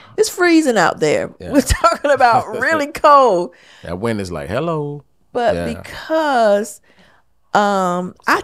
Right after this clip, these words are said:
Speaker 1: think thanks to the ketones, now we're
Speaker 2: Mm-hmm.
Speaker 1: producing ketones, the benefits of that.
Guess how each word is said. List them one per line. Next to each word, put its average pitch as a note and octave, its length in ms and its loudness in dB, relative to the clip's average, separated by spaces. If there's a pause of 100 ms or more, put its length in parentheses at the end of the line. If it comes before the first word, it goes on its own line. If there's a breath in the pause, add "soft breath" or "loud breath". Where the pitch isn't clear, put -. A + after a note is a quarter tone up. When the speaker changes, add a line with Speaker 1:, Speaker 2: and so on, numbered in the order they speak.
Speaker 1:
think G3 360 -6
thanks F3+ 340 -8
to D#3+ 540 -6 (340)
the D#3+ 120 -4
ketones, D#3+ 800 -10
now D#3 180 -6
we're E3 160 -8
Speaker 2:
Mm-hmm. - 40 -16
Speaker 1:
producing E3 420 -8
ketones, F#3 640 -12
the F3+ 100 -8
benefits F#3+ 540 -8
of C#4 200 -8
that. G1+ 320 -8